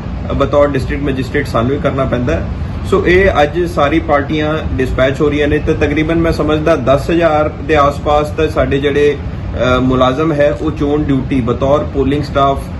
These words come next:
ਬਤੌਰ ਪ੍ਰੀਸਾਈਡਿੰਗ ਅਫਸਰ, ਅਸਿਸਟੈਂਟ ਪ੍ਰੀਸਾਈਡਿੰਗ ਅਫਸਰ ਹੀ ਦੇਣਗੇ।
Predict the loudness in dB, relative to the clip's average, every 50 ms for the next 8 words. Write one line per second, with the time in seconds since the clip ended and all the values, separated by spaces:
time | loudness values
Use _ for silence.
0 | -8 -6 -6 -6 -6 -4 0 2 2 2 2 0 0 -2 0 2 2 2 2 2
1 | 0 0 0 -2 -2 -2 -2 -2 -2 -2 -2 -2 -2 -4 -4 -2 -2 -4 -4 -2
2 | 0 0 0 0 2 0 0 0 0 -2 -2 0 0 0 0 2 0 0 0 0
3 | 0 0 -2